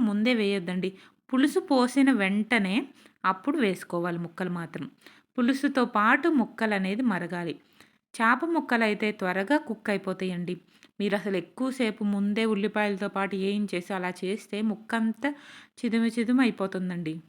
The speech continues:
మంచిగా పర్ఫెక్ట్‌గా చేప ముక్కల్లో పులుసు అంతా పట్టాలి అంటే మీరు మాత్రం ఇలా చేసుకోవాలి. లేదు అంటే ముక్కకి పులుపు పట్టకుండానే ఉడికిపోతది. అప్పుడు చాలా చప్పగా ఉంటదనమాట. So, మూత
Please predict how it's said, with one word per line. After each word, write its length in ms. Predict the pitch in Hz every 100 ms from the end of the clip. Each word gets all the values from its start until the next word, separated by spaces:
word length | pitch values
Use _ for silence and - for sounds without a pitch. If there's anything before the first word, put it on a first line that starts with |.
| -
మంచిగా 560 | - _ _ 302 302
పర్ఫెక్ట్‌గా 800 | 294 226 220 262 247 247 202 220 214
చేప 420 | 214 190 208 254
ముక్కల్లో 520 | 240 240 226 220 220
పులుసు 420 | 214 196 202 -
అంతా 340 | 240 202 196 -
పట్టాలి 720 | - 180 - 220 226 226 220
అంటే 500 | 185 185 175 269 - - - _
మీరు 180 | 185 180
మాత్రం 360 | 180 175 214 214
ఇలా 160 | 185 175
చేసుకోవాలి. 560 | 170 - 175 165 156 160
లేదు 420 | 165 185 220 240
అంటే 360 | 277 254 196 208
ముక్కకి 640 | 190 185 - 247 247 202
పులుపు 340 | 196 202 196
పట్టకుండానే 680 | 226 208 208 - 208 202 214
ఉడికిపోతది. 720 | 247 208 - 202 190 185 170 - - _ -
అప్పుడు 200 | 202 196 190
చాలా 180 | 185
చప్పగా 500 | 220 185 - 220 240
ఉంటదనమాట. 640 | 247 208 190 185 175 170 - - _ _ _ -
So, 80 | 226
మూత 220 | 226